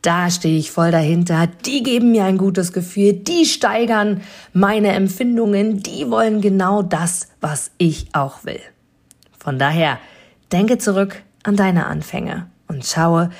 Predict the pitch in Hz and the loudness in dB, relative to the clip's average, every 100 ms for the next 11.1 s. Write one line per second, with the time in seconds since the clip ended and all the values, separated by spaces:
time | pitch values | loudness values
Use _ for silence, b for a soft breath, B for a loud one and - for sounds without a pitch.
0 | B B 185 180 220 254 - 240 247 240 | B B -4 0 2 2 0 0 0 0
1 | - 330 370 262 180 151 151 - 196 233 | -2 -4 0 2 2 2 0 -2 -2 -2
2 | 247 - - - 269 262 196 160 156 - | -2 -6 -8 -2 -2 0 0 0 -2 -6
3 | _ 262 302 262 214 175 190 180 185 175 | _ 0 0 0 0 2 0 -2 -4 -2
4 | 220 294 - B B B B 269 311 240 | -2 -2 -8 B B B B 0 0 0
5 | 226 208 208 180 175 160 156 156 156 B | 0 2 0 -2 -2 0 0 0 -4 B
6 | B _ 165 160 139 - 196 - 175 - | B _ -6 -2 -4 -4 -4 -4 -4 -6
7 | - - - 165 170 196 - _ - 285 | -8 -6 -2 2 0 -2 -12 _ 0 4
8 | 359 185 - _ _ 269 262 - - - | 4 2 -6 _ _ -2 -2 -4 -18 -6
9 | 233 277 247 254 226 208 185 185 190 208 | -2 0 0 0 0 0 2 2 0 -4
10 | 196 196 185 202 220 - _ _ 185 185 | -2 0 2 2 0 -6 _ _ -2 0
11 | 139 | -2